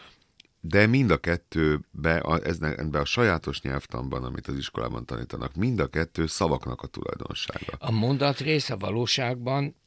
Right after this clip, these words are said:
Speaker 2: állhat több szóból is.
Speaker 1: Mondjuk mi, nyelvészek.
Speaker 2: Igen.
Speaker 1: És
Speaker 2: Igen.
Speaker 1: hát itt
Speaker 2: Igen.
Speaker 1: van a baj, az iskolában nem, az iskolában a többszavas mondatrészek, mint ez, hogy a második emeletre,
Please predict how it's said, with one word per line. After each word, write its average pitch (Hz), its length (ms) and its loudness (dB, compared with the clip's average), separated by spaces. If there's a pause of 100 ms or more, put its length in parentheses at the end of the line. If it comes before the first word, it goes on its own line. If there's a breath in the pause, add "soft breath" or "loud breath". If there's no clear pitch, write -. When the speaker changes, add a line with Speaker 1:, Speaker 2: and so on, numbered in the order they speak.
Speaker 2:
állhat 113 460 0
több 208 200 4
szóból - 500 -2
is. - 480 0 (180)
Speaker 1:
Mondjuk 82 400 4
mi, 101 200 0 (440)
nyelvészek. 69 680 0
Speaker 2:
Igen. - 160 -4
Speaker 1:
És 78 60 2
Speaker 2:
Igen. - 60 2
Speaker 1:
hát 80 140 0
itt 101 80 2
Speaker 2:
Igen. 95 220 -2
Speaker 1:
van 76 40 4
a 71 80 4
baj, 90 320 6
az 80 160 0
iskolában 80 540 0
nem, 78 300 2
az 73 140 -2
iskolában 76 600 0
a 65 360 -4 (260)
többszavas 67 600 2
mondatrészek, 78 800 0
mint 69 200 -4
ez, 71 160 0
hogy 62 120 -4
a 64 80 -2
második 65 480 -2
emeletre, 73 640 0